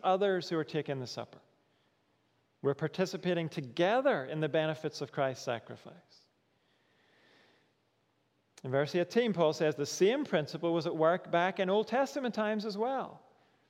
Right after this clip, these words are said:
"Consider the people of Israel. Do not those who eat the sacrifices participate in the altar?" Back in ancient Israel, sacrifices were offered in worship to God.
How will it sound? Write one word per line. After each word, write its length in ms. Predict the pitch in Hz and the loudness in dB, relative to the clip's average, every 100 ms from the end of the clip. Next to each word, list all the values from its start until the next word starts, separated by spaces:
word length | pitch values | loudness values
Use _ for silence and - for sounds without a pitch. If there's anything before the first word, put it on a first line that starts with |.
| _ - | _ -2
"Consider 440 | 165 - 214 233 | -2 2 4 6
the 140 | 220 | 4
people 300 | 208 226 233 | 2 0 2
of 80 | 214 | 4
Israel. 400 | 208 185 165 131 - - - | 4 4 0 0 -6 -18 2
Do 140 | 185 | 4
not 180 | 226 233 | 6 6
those 200 | 202 170 | 4 4
who 60 | 160 | 2
eat 280 | 190 247 | 2 2
the 80 | 311 | -2
sacrifices 960 | 220 208 180 - 160 165 160 156 190 185 - - | 2 4 4 0 2 2 2 0 -2 -4 -14 -6
participate 760 | - 196 185 165 180 - 175 175 | -4 -2 -2 -2 -2 0 0 0
in 160 | 175 | -2
the 140 | 180 202 | 0 0
altar?" 340 | 254 262 - - _ _ _ _ _ _ _ _ _ _ _ _ - - - _ | 0 -4 -10 -18 _ _ _ _ _ _ _ _ _ _ _ _ -20 -20 -20 _
Back 260 | 151 165 | 2 2
in 220 | 170 151 147 | 2 0 -2
ancient 540 | - 180 175 175 170 | -4 -2 0 0 4
Israel, 320 | 196 202 220 | 4 4 2
sacrifices 800 | - 180 180 202 196 185 165 165 | 4 2 4 0 2 2 2 0
were 160 | 147 147 | 4 4
offered 480 | 156 180 220 208 170 | 4 2 2 2 2
in 180 | 143 | 0
worship 400 | 143 160 160 156 - | 2 2 0 -8 -6
to 120 | 156 | -2
God. 600 | 156 175 214 240 247 | 2 4 4 0 -2